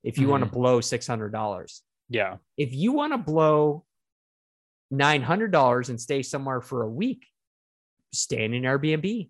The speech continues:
Speaker 1: 'cause that is
Speaker 2: Mm-hmm.
Speaker 1: what you're, you can literally get. I did it in Phoenix, five days. For the most I spent was nine hundred dollars.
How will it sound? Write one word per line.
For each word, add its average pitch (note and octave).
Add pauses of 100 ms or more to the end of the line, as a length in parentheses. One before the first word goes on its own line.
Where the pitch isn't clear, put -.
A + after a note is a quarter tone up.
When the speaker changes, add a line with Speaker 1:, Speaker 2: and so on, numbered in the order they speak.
(140)
Speaker 1:
'cause A#2+
that D3+
is C#3
Speaker 2:
Mm-hmm. A2+
Speaker 1:
what C3
you're, D3+
you D3
can C3
literally D3
get. C#3
I B2
did D3
it C#3 (100)
in B2
Phoenix, A#2+
five D3
days. A#2+ (360)
For C#3+
the C3
most C3+
I D3+
spent C3+
was A#2
nine B2
hundred B2+
dollars. -